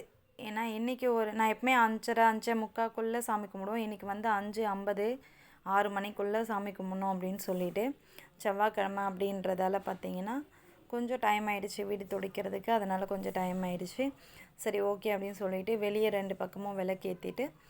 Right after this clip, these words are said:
வாசப்படியில பாத்தீங்கன்னா, அரிசி மாவு காலி ஆயிடுச்சு. அதனால வந்து நானு சாக் பீஸ்ல தான் போட்டிருக்கேன்.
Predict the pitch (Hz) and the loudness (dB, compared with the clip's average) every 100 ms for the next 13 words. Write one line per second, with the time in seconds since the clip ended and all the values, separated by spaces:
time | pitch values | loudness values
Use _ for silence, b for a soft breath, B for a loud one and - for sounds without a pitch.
0 | b b b 196 214 214 196 196 185 185 | b b b 2 4 2 -4 -2 -2 -2
1 | 175 185 190 214 214 196 180 196 220 254 | -4 -4 0 2 2 2 4 2 2 2
2 | 214 196 185 190 196 185 185 - 190 185 | 4 4 4 2 4 0 -2 -2 0 0
3 | 190 196 185 196 190 180 175 - 196 190 | 0 0 -2 -2 -2 -2 -4 -4 0 0
4 | 190 214 - 185 190 190 185 180 175 170 | -2 -6 -4 -4 -4 -4 -6 -6 -8 -2
5 | 202 | -2